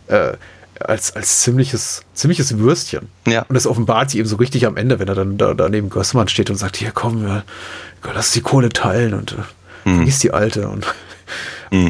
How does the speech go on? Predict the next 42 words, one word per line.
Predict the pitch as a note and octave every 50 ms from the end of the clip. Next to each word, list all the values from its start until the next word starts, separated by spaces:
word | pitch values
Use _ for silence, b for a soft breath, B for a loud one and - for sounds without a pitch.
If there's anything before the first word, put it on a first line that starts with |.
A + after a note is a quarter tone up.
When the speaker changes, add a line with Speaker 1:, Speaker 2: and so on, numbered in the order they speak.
| E2
Speaker 1:
i-, | D#3+
interessant, | F3+ - - F3+ D3+ D3 C#3 C#3 - D#3+ G3 -
mit | D#3+ C3+ A#2+ A#2+ A#2 B2 C3 - B2
wie | B2+ C#3 F3 G#3 G3+ C#3+ A#2+
wenig | C3 C3+ E3+ F3+ E3+ F3+ F3 E3+ - - - - - - _ _ - - -
wirklich | G#2+ C3 C3+ C#3 C#3
so | - - -
expositorischen | C#3 C3+ - - - D#3 C3+ C#3 C3+ C3+ - - D3+ E3+ F3 F#3 E3+ - - D3+ D3 D3+ D3+ D3 C#3+ C#3
Dialogen | B2+ B2 C3 C3 A#2+ A#2+ A#2+ B2+ C3 C#3 C3+
man | B2+ A#2+ A#2+
es | A2+
schafft, | - - B2 - - -
irgendwie | A2 B2 A#2+ A#2+ A#2+
so | A#2+ A#2+ A#2 A#2
einen | A#2 A#2+ C3+
kompletten, | - - A#2+ - C3 C3 C3+ C#3+
so | B2+ B2 B2
rundum | A#2 B2 C3 - B2 A#2 A#2+ D3 D#3+ E3 - C3+ C#3 C3 C3 C3
geformten, | B2+ A#2 - - A#2 B2 C3 C3+ - B2+ A#2+ A#2+
vollends | - - B2 A#2+ B2+ -
geformten | - C3 - B2+ B2+ - - B2+
Charakter, | - - - - - C3+ C3+ B2+ C3+ - B2
also | G#2 G#2
eine | A2 A2
Figur | - A#2+ A2 A2 B2+ D3 C#3
zu | - - -
erzählen. | - - - - - - - - C3
Das | C3 - -
fand | - A#2+ A#2+
ich, | G#2+ - - -
fand | - - B2
ich | A2+ -
schon | - -
interessant. | - C#3 - - - - - - - - b b b b b b
Und | b C3
dennoch | C3+ D3+ D#3 C3+
wissen | C3 D#3+ - C3 G#2+
wir | C2
eben | E2+ G#2
fast | - - F#2+ - -
gar | - - -
nichts. | - G2 - - - -